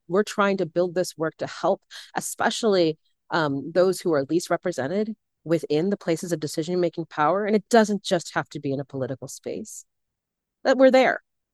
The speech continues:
We are there as peers. We're not there just as supports or as in an advisory capacity, but we're there as decision-making peers.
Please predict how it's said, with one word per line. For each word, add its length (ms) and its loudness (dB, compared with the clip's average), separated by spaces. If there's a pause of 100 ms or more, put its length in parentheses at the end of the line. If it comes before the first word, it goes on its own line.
(260)
We 200 6
are 100 6
there 260 6
as 140 -4
peers. 580 -6 (920)
We're 100 4
not 160 4
there 160 6
just 160 -4
as 120 -2
supports 720 0
or 100 0
as 120 2
in 80 0
an 80 0
advisory 420 2
capacity, 520 0
but 100 -8
we're 100 -4
there 300 2
as 80 -2
decision-making 680 -8
peers. 500 -14